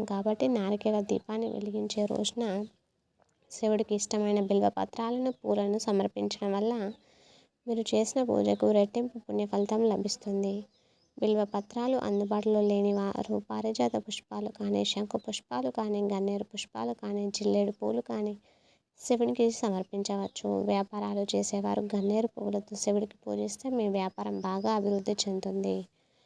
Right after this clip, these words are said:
శంఖు పూలతో శివుడికి పూజిస్తే పుత్ర సంతానం వర్తిస్తుంది. ఈ విధంగా రకరకాల పూలతో శివపార్వతుల ఫోటోను నిండుగా అలంకరించుకోవాలి.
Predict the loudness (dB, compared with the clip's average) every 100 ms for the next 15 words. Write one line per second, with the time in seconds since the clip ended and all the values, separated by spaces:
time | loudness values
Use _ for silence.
0 | _ _ _ -6 -2 0 2 4 4 4
1 | 2 2 2 2 2 -2 -2 -2 -2 -2
2 | -2 -4 -4 -8 _ _ _ _ _ _
3 | -6 0 0 0 -2 0 0 2 0 -2
4 | -6 -10 -6 -2 0 -2 -4 -4 -2 -2
5 | 0 0 0 -2 -6 -4 -4 -4 -4 -6
6 | -4 -2 -2 -2 -2 -2 -2 -2 -2 -2
7 | -4 0 0 2 0 2 2 2 0 -2
8 | -2 -2 -2 -2 -6 -8 -6 -6